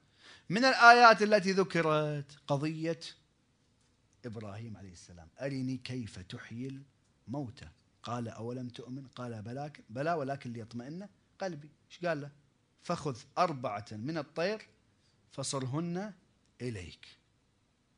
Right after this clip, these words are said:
إيه. "واجعل على كل جبل منهن جزءا". وشو سوى؟ يقولك جاب نسر وجاب طاووس، جاب أربع حيوانات مختلفة، وقطعهم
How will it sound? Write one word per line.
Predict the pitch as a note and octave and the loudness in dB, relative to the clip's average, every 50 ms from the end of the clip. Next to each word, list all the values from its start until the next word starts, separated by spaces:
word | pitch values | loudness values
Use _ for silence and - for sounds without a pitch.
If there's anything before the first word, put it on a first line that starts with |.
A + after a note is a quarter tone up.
| _ _ _ _ _ _ _ _ _ _ - D2+ | _ _ _ _ _ _ _ _ _ _ -20 -20
إيه. | D2+ - _ _ _ _ | -20 -20 _ _ _ _
"واجعل | - D3 D#3 D3 C#3 B2+ A2 A2 A2 G#2 F2+ D#2 D2+ _ _ _ _ _ _ _ _ - | -4 -2 -2 -2 -2 -4 -6 -6 -8 -10 -12 -14 -18 _ _ _ _ _ _ _ _ -10
على | G2+ A#2+ C3 B2 A#2 G#2+ G#2 - | -8 -8 -6 -6 -8 -10 -12 -12
كل | - D#3+ D#3 C3+ A2+ G#2+ G2 | -12 -10 -10 -8 -8 -10 -8
جبل | G2+ B2+ C3 A2+ G#2+ G#2 F#2 F#2 | -8 -8 -8 -8 -10 -12 -12 -14
منهن | F2+ F2 F#2+ G#2+ G#2 G2 A2+ C#3 C#3+ C#3+ D#3 C#3+ | -14 -12 -12 -12 -10 -10 -10 -10 -10 -10 -12 -12
جزءا". | A#2 A2 G2+ F2 - - - - _ _ _ _ _ _ _ _ _ _ _ _ _ _ _ _ _ _ _ _ _ _ _ _ _ _ _ _ _ _ - | -12 -14 -14 -16 -18 -20 -20 -20 _ _ _ _ _ _ _ _ _ _ _ _ _ _ _ _ _ _ _ _ _ _ _ _ _ _ _ _ _ _ -18
وشو | A2+ - - F3 F#3 | -16 -12 -8 -8 -6
سوى؟ | E3+ - D#3+ D3 C3+ B2 A#2+ | -6 -4 -4 -4 -4 -4 -4
يقولك | B2+ C3 A2+ | -6 -6 -4
جاب | G#2 C3 C#3+ C#3 B2 | -2 0 0 0 0
نسر | A#2+ B2 C#3+ C#3 - - A2+ G#2+ G#2 G2 F#2+ | 0 -2 -2 -2 -2 -4 -4 -6 -10 -10 -12
وجاب | F#2+ F#2 A2+ A2+ A2+ | -12 -10 -10 -10 -10
طاووس، | A2 - A2+ G#2+ G#2 G#2 G#2+ A#2 A#2 A2+ G#2 F#2+ | -10 -10 -10 -8 -8 -6 -6 -6 -6 -8 -8 -8
جاب | - C#3 C#3 B2 | -6 -6 -6 -4
أربع | - - G3 A3 G#3+ F#3+ G3+ A#3 G3 - - | -4 -4 -2 -2 0 4 6 6 6 6 2
حيوانات | - - D#3 D#3 D3+ D3+ D#3 D#3+ F3+ G3+ G#3+ - F3 | -4 -4 -2 -2 0 0 0 0 0 -2 -2 -4 -6
مختلفة، | D3+ - - - B2+ A#2+ G#2+ G2 - - E2+ E2+ - _ _ _ _ - - - - _ - | -8 -8 -8 -10 -8 -8 -8 -10 -12 -14 -18 -20 -20 _ _ _ _ -20 -20 -20 -14 _ 6
وقطعهم | D3+ F#3 G3+ G3 A3 A3 G#3+ - - - B3 A#3+ G#3 G3 G3+ G#3+ F#3+ F#3 F3+ D#3+ C#3 G#2+ | 8 8 8 10 8 6 6 6 2 8 10 10 10 12 10 10 8 8 2 0 -2 -6